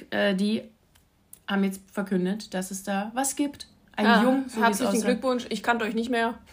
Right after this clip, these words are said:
Speaker 2: aber schön.
Speaker 1: Aber schön, dass sie noch zusammen
Speaker 2: Ja.
Speaker 1: sind.
Speaker 2: Na, vor allen Dingen auch schön, dass so, so eine Sendung dann doch mal was bringt,
Speaker 1: Ja.
Speaker 2: ne? Also wir, äh, viele schaffen ja dann den Sprung in irgendwelche anderen dämlichen
Speaker 1: Ja.
Speaker 2: Shows,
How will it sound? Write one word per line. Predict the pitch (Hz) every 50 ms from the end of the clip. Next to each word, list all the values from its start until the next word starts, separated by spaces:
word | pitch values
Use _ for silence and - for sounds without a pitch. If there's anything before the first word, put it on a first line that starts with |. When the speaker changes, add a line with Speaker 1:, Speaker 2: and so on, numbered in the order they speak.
| - - - - - - _ _ _ _ - - _ _
Speaker 2:
aber | - 220 214 226 214 208 190
schön. | 190 -
Speaker 1:
Aber | 226 226 220
schön, | 180 190 269 311 349
dass | 349 339 -
sie | 285
noch | 269 285 277
zusammen | - - 349 415 440 247 302 339
Speaker 2:
Ja. | 302
Speaker 1:
sind. | 208 175 160 165 175
Speaker 2:
Na, | 240 233
vor | 247 277
allen | 240 262
Dingen | 262 226
auch | 226 226
schön, | 226 - 269 277 277 254
dass | 262 269 - -
so, | 311 262 214 -
so | 226 233
eine | 226 226 214
Sendung | 196 226 233 254 247 240
dann | 240 233 220
doch | 226 240 240
mal | 269 240 220
was | 185 190 190 -
bringt, | - 185 175 185
Speaker 1:
Ja. | 185 175
Speaker 2:
ne? | 262
Also | 277 240 226 214 208
wir, | 208 202 196 190 - - - - - -
äh, | 190 196
viele | 190 - - - - 247 240 254 240 220 214 214
schaffen | 214 233 233 233 233
ja | 220 208 202
dann | 208 214 214
den | 202 202 196
Sprung | 196 - - 226 220
in | 214 190
irgendwelche | - 208 214 196 190 190 - 220
anderen | 160 233 254 254 240 233 226 202
dämlichen | 214 226 233 233 220 226 233
Speaker 1:
Ja. | 240
Speaker 2:
Shows, | 277 262 226 240 240